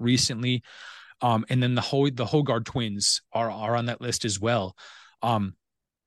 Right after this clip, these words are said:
and again, me personally, i-, if I'm taking that team, I'm taking those eight that I mentioned. And then my first, my, my last four in,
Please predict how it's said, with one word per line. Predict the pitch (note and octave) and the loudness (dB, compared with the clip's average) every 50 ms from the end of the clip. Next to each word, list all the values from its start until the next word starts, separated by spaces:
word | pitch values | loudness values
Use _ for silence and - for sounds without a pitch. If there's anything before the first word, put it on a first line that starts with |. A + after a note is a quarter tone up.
| _ _ _ _ _ - | _ _ _ _ _ -4
and | - C3+ | -2 0
again, | C3+ A2+ B2+ A2+ A2 A2 | 2 2 2 0 0 0
me | A#2 C3 D#3 E3+ | 2 2 2 2
personally, | - - - - C3+ D3 D3 - - A#2 G#2 G2 F#2+ F#2+ G#2 - _ _ - | 0 -2 -4 0 2 2 2 2 0 -2 -2 -2 -4 -6 -8 -10 _ _ -6
i-, | B2+ A#2 - | -6 -4 -4
if | - A#2+ A2 B2+ | -2 -2 0 0
I'm | A#2 A2+ A#2 | 2 2 2
taking | - - B2 A#2 - A#2+ G#2+ | 2 2 2 2 2 0 0
that | A2 G2+ - - | 0 0 -2 -4
team, | - - G#2+ G#2 F#2+ | -6 -6 -4 -4 -2
I'm | F#2+ A2+ | -4 -2
taking | - A#2+ A#2+ - B2 A2+ G#2 | 0 0 0 0 0 -2 0
those | G#2 A2 C3 C#3 B2+ C3 | 2 2 4 4 4 4
eight | B2 B2+ C3 - | 4 4 2 2
that | C3+ C#3 C3 | 0 0 2
I | B2+ | 2
mentioned. | B2+ A#2+ A#2 A#2+ A#2 - - A#2+ A#2+ B2+ - - - - - - - - _ _ | 2 2 2 2 2 2 0 0 0 -2 -6 -10 -16 -20 -20 -20 -20 -20 _ _
And | - C3 B2 A#2 | -6 -4 -2 0
then | A2+ G#2+ | 0 -2
my | G#2 A2+ A#2+ A#2 C3 C#3+ | -2 -2 -2 -2 -2 -4
first, | - - - - - C#3+ B2+ B2 A#2+ A2 - - - | -6 -6 -8 -4 0 2 4 4 4 2 0 -2 -2
my, | A2+ A2+ A#2 A#2 A2 | 0 0 0 -2 -2
my | G#2+ A2+ A2+ | -2 -2 -2
last | G#2+ G#2+ A2 G#2+ A2 A2+ A2 - - | 0 0 0 0 0 -2 -2 -4 -4
four | - B2 A#2 A#2 A2 | -4 -2 0 0 0
in, | A2 G#2 G2 F#2 F#2 G2 | -2 -4 -6 -8 -12 -14